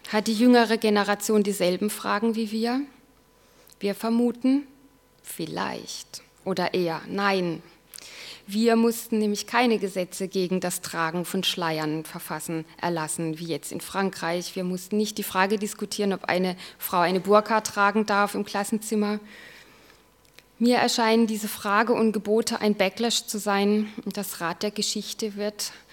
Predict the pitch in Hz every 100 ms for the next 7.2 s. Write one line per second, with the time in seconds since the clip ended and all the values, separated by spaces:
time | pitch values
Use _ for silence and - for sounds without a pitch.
0 | - 208 208 175 175 226 - 202 180 196
1 | - 180 185 - 214 190 - - - -
2 | - - - _ _ _ _ _ _ _
3 | - - - - - - 220 269 269 247
4 | 262 - 208 208 240 247 226 208 226 233
5 | 196 175 175 220 208 208 208 175 160 -
6 | 202 185 160 151 156 147 147 - 160 151
7 | -